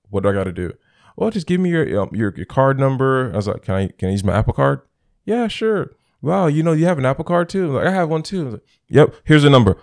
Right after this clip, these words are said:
Blah, blah, blah, blah, blah. She's like, <laughs> and she's, and she, and then I, she's like, "Well, just wait for verification." "I got it. It says you guys took it." "All right. So, um, yeah,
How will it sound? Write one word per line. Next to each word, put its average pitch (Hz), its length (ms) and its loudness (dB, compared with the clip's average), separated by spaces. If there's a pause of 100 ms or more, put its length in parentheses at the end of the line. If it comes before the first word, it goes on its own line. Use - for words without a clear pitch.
(120)
Blah, 123 120 6
blah, 131 140 4
blah, 131 180 4
blah, 131 100 6 (180)
blah. - 20 -
She's 123 220 -2
like, 113 180 0
<laughs> - 1600 2
and 135 80 2
she's, 127 200 0 (100)
and 123 140 0
she, 127 180 -2
and 127 100 4
then 131 120 8
I, 117 200 4
she's 117 160 -6
like, 120 160 0
"Well, 139 200 4
just 135 180 0
wait 151 160 4
for 185 140 2
verification." 151 840 2
"I 123 120 8
got 139 200 8
it. - 240 0
It - 60 -6
says 123 400 -2
you 113 100 -12
guys 113 200 6
took 113 200 0
it." 85 160 -8 (440)
"All 190 100 2
right. 180 260 2
So, 156 320 0
um, 139 300 0 (680)
yeah, 143 500 0